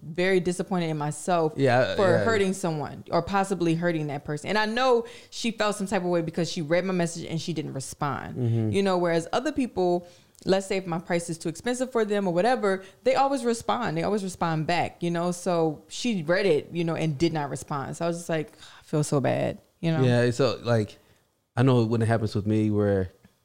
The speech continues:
Speaker 2: like,
Speaker 1: Mm-hmm.
Speaker 2: this happened a lot in the past, so,
Speaker 1: <laughs>
Speaker 2: you know, there's literally hundreds of times when this happened.
Speaker 1: Yeah.
Speaker 2: Uh, but it's almost like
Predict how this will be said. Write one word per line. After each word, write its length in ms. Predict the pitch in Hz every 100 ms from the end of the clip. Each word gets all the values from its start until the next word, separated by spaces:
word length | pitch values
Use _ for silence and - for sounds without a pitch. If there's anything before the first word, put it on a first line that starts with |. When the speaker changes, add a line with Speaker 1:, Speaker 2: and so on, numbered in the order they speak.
| -
Speaker 2:
like, 120 | 190
Speaker 1:
Mm-hmm. 220 | 185 165 151
Speaker 2:
this 100 | 147
happened 200 | 127 101
a 20 |
lot 120 | 101
in 40 |
the 80 | 95
past, 320 | 107 87 82
so, 260 | 95 90 90
Speaker 1:
<laughs> 40 | -
Speaker 2:
you 240 | 330 123
know, 140 | 120 113
there's 180 | 117
literally 260 | 107 113 110
hundreds 320 | 98 117 107
of 80 | 98
times 280 | - 107 101
when 80 | 104
this 140 | 98
happened. 480 | 98 98 104 98 175
Speaker 1:
Yeah. 300 | 175 156 151
Speaker 2:
Uh, 240 | 127 110 101
but 180 | 117
it's 160 | 117 123
almost 380 | 120 120 117 113
like 280 | 107 104